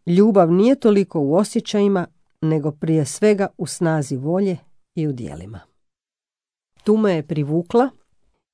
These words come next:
jer kad nisam stigla moliti i kad sam radila i kad su djeca bila mala,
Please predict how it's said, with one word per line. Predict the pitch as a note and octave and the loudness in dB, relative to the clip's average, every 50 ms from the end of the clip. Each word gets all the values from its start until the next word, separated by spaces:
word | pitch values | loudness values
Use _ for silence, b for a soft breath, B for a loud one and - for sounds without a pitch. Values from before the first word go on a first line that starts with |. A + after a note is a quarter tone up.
| _ _ | _ _
jer | - F3 F3 F3 E3 - - _ _ _ _ _ | 0 2 2 2 0 -2 -6 _ _ _ _ _
kad | - F3 D3 D#3+ - - | -2 -2 -2 -2 -2 0
nisam | G3 E3+ F3 G3 - - D4+ C4+ | 2 4 4 4 2 0 -2 -2
stigla | - - - F3 C#3+ D3 C#3 | -2 -2 -4 -4 -2 -2 -4
moliti | C3 B2+ B2 A#2 A#2 B2+ B2 - - G3 G3 - _ _ _ _ _ _ _ _ | -4 -4 -4 -6 -6 -8 -10 -10 -10 -10 -10 -10 _ _ _ _ _ _ _ _
i | - | -16
kad | - - D#3 C#3 | -12 -10 -10 -8
sam | - - D#3 C#3+ | -6 -6 -4 -4
radila | D3 C#3+ C#3 C#3 C#3+ D3 D#3 D#3 D3 | -2 -2 -2 -2 -2 -4 -4 -4 -4
i | D3 | -6
kad | D3 F3 E3 - | -6 -8 -8 -6
su | - F3+ | -6 -6
djeca | D3 C#3+ C#3+ C#3 - - E3 | -4 -4 -6 -6 -6 -6 -8
bila | C#3 B2+ C#3 C3+ C3 B2+ | -6 -6 -6 -6 -6 -6
mala, | B2+ C3+ C#3+ D#3 F3+ F#3 F#3+ | -4 -4 -2 -2 -2 -2 -4